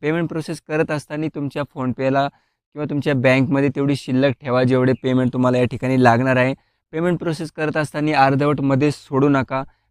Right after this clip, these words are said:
पेमेंट प्रोसेसमध्ये काही अडचण आली तर तुमचं पेमेंट हे जवळपास चोवीस तासासाठी थांबवले जातं आणि त्यानंतर पुन्हा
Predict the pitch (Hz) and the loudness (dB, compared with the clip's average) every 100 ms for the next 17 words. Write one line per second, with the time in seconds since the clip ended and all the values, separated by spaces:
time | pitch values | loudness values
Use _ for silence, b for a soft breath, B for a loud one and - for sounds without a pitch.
0 | _ 143 156 165 - 151 160 143 151 147 | _ -2 0 -2 -2 -4 -4 -6 -4 -4
1 | - 147 135 131 131 156 147 147 160 - | -2 2 4 4 0 -2 2 4 4 0
2 | _ _ - 143 - 143 135 151 - 139 | _ _ -10 -8 -4 -4 -2 -6 -4 -2
3 | 143 151 143 143 - _ _ _ - 123 | 2 2 2 -2 -4 _ _ _ -6 0
4 | 139 139 156 147 - 147 151 - 147 170 | 0 0 -4 -8 -4 0 0 -2 -8 -6
5 | 139 127 - 123 117 151 160 - 120 135 | -8 -8 -8 -6 -2 -2 -4 -2 2 6
6 | 147 143 131 123 139 147 _ _ _ - | 6 6 4 2 -2 -10 _ _ _ -8
7 | 135 143 147 147 160 139 147 156 | -4 0 0 2 0 -2 -2 -2